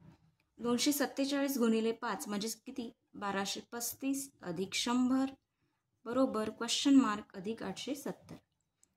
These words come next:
आपल्याला या क्वेश्चन मार्कच्या ठिकाणी असणारी संख्या काढायची आहे, म्हणजे क्वेश्चन मार्क बरोबर बाराशे पस्तीस वजा किंवा अधिक शंभर वजा आठशे सत्तर. काय येऊन जाईल?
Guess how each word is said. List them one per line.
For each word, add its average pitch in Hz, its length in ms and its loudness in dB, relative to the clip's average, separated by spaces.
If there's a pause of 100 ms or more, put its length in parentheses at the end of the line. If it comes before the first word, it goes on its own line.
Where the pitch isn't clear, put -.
आपल्याला 220 300 -4
या 233 100 -4
क्वेश्चन - 600 2
मार्कच्या 247 320 8
ठिकाणी 240 360 0
असणारी 226 280 0
संख्या 226 320 0
काढायची 226 380 2
आहे, 233 100 4
म्हणजे 220 200 0
क्वेश्चन 254 340 4
मार्क 220 380 2
बरोबर 214 400 2 (760)
बाराशे 190 460 2
पस्तीस 247 720 -2
वजा 202 320 4 (2000)
किंवा 247 160 0
अधिक 214 220 4
शंभर 220 560 10
वजा 196 340 0
आठशे 233 400 -2
सत्तर. - 440 -8 (880)
काय 247 140 -2
येऊन 247 180 6
जाईल? 247 280 2